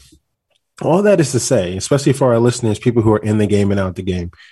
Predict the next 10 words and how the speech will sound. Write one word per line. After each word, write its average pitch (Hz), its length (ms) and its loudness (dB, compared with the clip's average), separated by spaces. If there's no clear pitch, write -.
whoever 214 280 4
you 98 200 2
are, 92 160 -4
if 127 180 -2
you 202 200 6
have 208 180 -2
a 160 100 4
friend 92 540 -4
who 104 480 4
is, 95 580 0